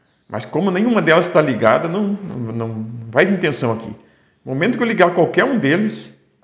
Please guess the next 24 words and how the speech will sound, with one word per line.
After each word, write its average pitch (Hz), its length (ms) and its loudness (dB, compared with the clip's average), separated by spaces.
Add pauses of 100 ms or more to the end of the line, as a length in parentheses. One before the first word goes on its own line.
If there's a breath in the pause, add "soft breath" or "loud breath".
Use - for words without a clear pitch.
se - 160 0
eu 175 40 4
ligar 170 260 0
a - 40 -2
K 147 180 2
um 160 320 0
aqui, - 280 -6
ó, 202 60 -6 (680)
esse 156 300 -4
contato 139 520 2
aqui 123 280 -4
vai, 139 520 0 (260)
vai 113 180 0
abrir, 165 300 4
ó, 117 40 0
pra 110 120 0
não 107 180 -2
deixar 139 220 -2
entrar 135 240 -2
K - 120 -2
dois, 170 300 -2
quer 98 120 -10
ver, 110 120 -2
ó? 98 120 -6